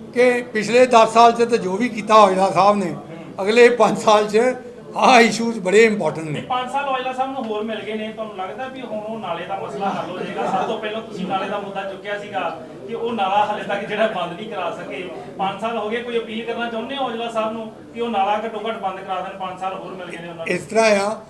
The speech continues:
Speaker 1: ਕਿ ਮੈਂ ਔਜਲਾ ਸਾਹਿਬ ਨੂੰ ਅਪਰਚੂਨਿਟੀ ਦੇਵਾਂਗਾ ਆਪਣੀ ਪ੍ਰੈਸ ਕਾਨਫਰੰਸ ਇਹਦੇ ਬਾਰੇ ਬੋਲਣ।
Speaker 2: ਜੀ।
Speaker 1: ਮੈਂ ਉਹਨਾਂ 'ਤੇ ਕਿਉਂ ਪ੍ਰੈਸ਼ਰ ਪਾਵਾਂ? ਉਹਨਾਂ ਦੇ ਆਪਣੇ ਆਪ 'ਚ ਪ੍ਰੈਸ਼ਰ ਹੋਣਾ ਚਾਹੀਦਾ।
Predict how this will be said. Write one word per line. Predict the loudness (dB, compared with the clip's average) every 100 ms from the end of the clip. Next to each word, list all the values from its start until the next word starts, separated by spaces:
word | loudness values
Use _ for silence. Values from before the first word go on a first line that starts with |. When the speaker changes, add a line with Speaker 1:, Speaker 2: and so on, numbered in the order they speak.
| -14 0
Speaker 1:
ਕਿ | 2
ਮੈਂ | 4 6
ਔਜਲਾ | 8 6 6 6
ਸਾਹਿਬ | 8 6 6
ਨੂੰ | 2 2
ਅਪਰਚੂਨਿਟੀ | 0 -2 -4 -2 -2
ਦੇਵਾਂਗਾ | 0 2 2 2 -2 -8 -18 -6
ਆਪਣੀ | -6 -4 -6
ਪ੍ਰੈਸ | -2 2 2
ਕਾਨਫਰੰਸ | 2 0 0 0 -2 2
ਇਹਦੇ | 4 4
ਬਾਰੇ | 2 0
ਬੋਲਣ। | -2 -2 -2 -6 -8 -20 -16
Speaker 2:
ਜੀ। | -14
Speaker 1:
ਮੈਂ | -10 -2 0
ਉਹਨਾਂ | 2 2
'ਤੇ | 2
ਕਿਉਂ | 2 2 0
ਪ੍ਰੈਸ਼ਰ | 0 0 0
ਪਾਵਾਂ? | 0 -2 -2 -4 -10 -8
ਉਹਨਾਂ | -2 4
ਦੇ | 6
ਆਪਣੇ | 6 4 2
ਆਪ | 4 4
'ਚ | 2
ਪ੍ਰੈਸ਼ਰ | 2 2 2 0
ਹੋਣਾ | 2 0
ਚਾਹੀਦਾ। | 0 0 0 -2